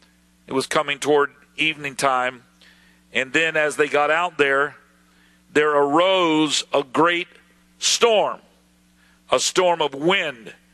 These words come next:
and the waves beat into the ship. There are these, uh, tall mountains that, that skirt around portions of the Sea of Galilee, and storms can come very rapidly,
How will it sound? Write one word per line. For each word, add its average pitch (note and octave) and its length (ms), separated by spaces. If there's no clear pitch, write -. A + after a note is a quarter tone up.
and D3 160
the D3+ 80
waves E3 540
beat G#3 460
into C#3+ 240
the D3 120
ship. G#3+ 340
There C#3+ 140
are C#3+ 40
these, C#3+ 260
uh, C3 360
tall F3+ 320
mountains D#3+ 600
that, C3 260
that C3 180
skirt E3+ 460
around D3 500
portions D#3+ 500
of C#3+ 180
the C#3+ 100
Sea D3+ 280
of D3 80
Galilee, D3 600
and A#2 200
storms D3+ 400
can C3+ 200
come D3 240
very C#3 300
rapidly, C#3 760